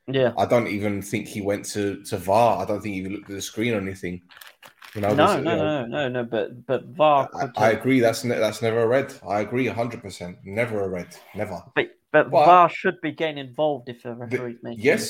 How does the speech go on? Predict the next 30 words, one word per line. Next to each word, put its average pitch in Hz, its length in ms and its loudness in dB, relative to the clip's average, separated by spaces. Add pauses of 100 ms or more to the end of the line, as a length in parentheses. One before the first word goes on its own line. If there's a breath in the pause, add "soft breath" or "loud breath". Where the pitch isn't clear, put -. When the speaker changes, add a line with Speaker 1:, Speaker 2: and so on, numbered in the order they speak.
(120)
Speaker 1:
mistake. 117 120 -2
Speaker 2:
I 123 120 2
agree. 151 520 -6 (400)
Now, 139 340 2
I'm, 156 220 -2
I'm 170 100 -4
gonna 175 160 0
play 139 220 0
devil's 110 300 -2
advocate 117 460 -6
here, 95 360 -8 (180)
okay? 104 480 -6
And 101 320 -6
this 123 180 -2
isn't 117 200 -2
me 117 100 -2
being 110 220 -2
a 101 60 -4
conspiracy 101 560 -4
theorist. 101 400 -2
I'm 98 100 -6
just - 500 -12
saying 104 280 0
this 98 180 -8
for, 95 400 -2
for - 80 -8
the 101 80 -2
point 90 260 -2
of 92 140 -8
conversation. 95 760 -6